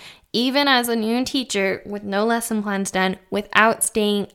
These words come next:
hours and hours after work and missing out on that fam-, family time? You might be thinking two things right now. First off, "This woman is absolutely banana crazy." Or number two,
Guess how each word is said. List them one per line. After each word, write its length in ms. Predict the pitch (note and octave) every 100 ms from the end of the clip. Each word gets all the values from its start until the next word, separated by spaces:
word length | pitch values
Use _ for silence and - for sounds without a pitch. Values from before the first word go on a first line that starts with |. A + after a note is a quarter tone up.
| -
hours 460 | A3 A#3 A#3 B3 A#3+
and 100 | -
hours 400 | G3+ G3 F#3 F#3+ -
after 360 | G3 - D#4
work 300 | C#4+ A3+ A3 - - -
and 220 | G3+ G3
missing 320 | F#3+ A3+ C#4 A#3+
out 240 | G#3 -
on 140 | G3 G3
that 180 | F#3
fam-, 300 | - F#3 F3+ -
family 420 | - G3 F#3 E3+
time? 340 | E3+ - - G#3+ _ _ _ _ - - - - - _ _
You 180 | A3+ D#4
might 160 | F4+ F4
be 100 | D#4+
thinking 320 | C#4+ C4 B3+
two 200 | - A3
things 260 | G3 F3+
right 140 | - -
now. 160 | - - _ _ -
First 340 | B3 C#4+ -
off, 440 | F#3+ F3+ F#3 - - - _
"This 160 | - G3
woman 220 | G3 F#3
is 160 | F3 F3+
absolutely 460 | F#3 - F#3 F3+
banana 360 | F3+ F3+ F3+ F3
crazy." 480 | - G3 F#3+ E3+ G3+ - - _ _
Or 460 | - D#4 D#4 C4 C4
number 320 | C4+ B3 A3
two, 420 | A3 D#4 C4+ B3+